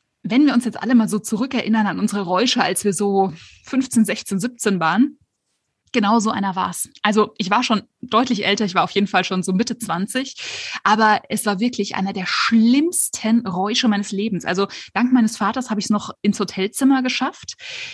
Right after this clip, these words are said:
bin dann nachts irgendwann aufgewacht und jetzt wird's wirklich, wirklich, wirklich eklig. Ich bin nachts aufgewacht und, naja, mir war sehr schlecht. Und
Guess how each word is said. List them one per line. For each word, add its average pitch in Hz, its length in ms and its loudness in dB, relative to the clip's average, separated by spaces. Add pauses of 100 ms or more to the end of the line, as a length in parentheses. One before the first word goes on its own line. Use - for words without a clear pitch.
(140)
bin 285 160 6
dann 311 120 8
nachts 285 360 0
irgendwann 247 280 4
aufgewacht 190 500 -4
und 208 60 4
jetzt 202 200 0
wird's 190 180 -4
wirklich, 185 500 0
wirklich, 180 520 2
wirklich 165 320 -4
eklig. 214 480 -2 (500)
Ich 247 180 0
bin 330 180 4
nachts 277 280 2
aufgewacht 190 760 -2
und, 202 380 2
naja, 180 280 0
mir 196 140 2
war 226 120 2
sehr 220 100 4
schlecht. - 520 -4 (960)
Und 247 360 4